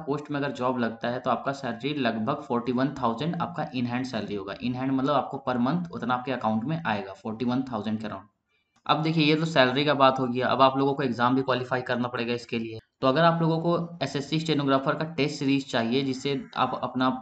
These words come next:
प्रिपरेशन को इम्प्रूव कर सको, तो आप हम लोगों का टेस्ट सीरीज जरूर यूज़ करके देखिएगा। इसका लिंक मैंने डिस्क्रिप्शन बॉक्स में दे दिया है।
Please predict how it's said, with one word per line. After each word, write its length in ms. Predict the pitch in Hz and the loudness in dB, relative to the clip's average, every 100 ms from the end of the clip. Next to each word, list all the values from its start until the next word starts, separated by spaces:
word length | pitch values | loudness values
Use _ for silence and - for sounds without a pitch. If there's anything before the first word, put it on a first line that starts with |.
| - | -4
प्रिपरेशन 460 | 127 120 117 131 | -4 -2 -2 -2
को 100 | 131 | 0
इम्प्रूव 360 | 131 120 123 127 | 0 0 0 -2
कर 120 | 127 | -2
सको, 320 | 113 117 127 131 | -4 -6 -4 -4
तो 120 | 139 | -4
आप 260 | 110 135 139 | 0 -2 0
हम 140 | 135 | 2
लोगों 200 | 135 135 | 4 2
का 100 | 135 143 - | 0 -4 -4
टेस्ट 180 | 127 | -6
सीरीज 220 | 131 139 123 | -4 -4 -2
जरूर 260 | 123 131 | 0 2
यूज़ 220 | 127 127 | 2 0
करके 240 | 131 123 131 | -2 -4 -2
देखिएगा। 480 | 120 117 127 135 160 - - - | -2 -2 -2 -2 -4 -6 -18 -12
इसका 240 | 104 - | -10 -2
लिंक 200 | 139 139 | 2 2
मैंने 240 | 139 135 135 | 2 2 2
डिस्क्रिप्शन 460 | 131 131 127 131 | 0 -2 -4 0
बॉक्स 260 | 127 123 - | 0 0 0
में 120 | 127 | 0
दे 120 | 120 127 | 2 2
दिया 240 | 127 127 | 2 2
है। 140 | 147 | 0